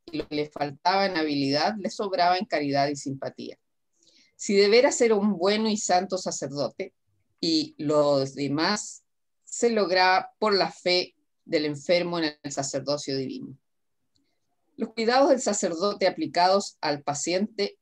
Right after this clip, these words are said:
no empezaban, sin embargo, cuando el enfermo estaba en la cama, ni terminaban cuando había recobrado la salud. La gratitud del paciente hacia,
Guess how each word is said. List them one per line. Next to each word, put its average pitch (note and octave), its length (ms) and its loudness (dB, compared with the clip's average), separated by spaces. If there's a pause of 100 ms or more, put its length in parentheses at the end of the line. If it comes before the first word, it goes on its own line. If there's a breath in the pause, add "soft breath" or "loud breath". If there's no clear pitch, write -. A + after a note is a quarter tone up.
no G3 200 0
empezaban, G#3+ 600 0
sin F#3+ 160 -4
embargo, E3+ 480 -2
cuando D#3 240 -2
el C#3 80 0
enfermo D3+ 400 -4
estaba D3+ 320 -4
en C#3+ 80 -4
la C3+ 140 -2
cama, F#3 280 -2
ni F#3+ 160 -4
terminaban C#3 520 -4
cuando C3+ 320 -6 (260)
había C#3+ 320 -2
recobrado B2 500 -6
la A#2 140 -12
salud. C#3+ 340 -10 (1000)
La F3 160 4
gratitud E3+ 480 0
del D#3 140 -4
paciente G3 580 -2
hacia, F3+ 500 0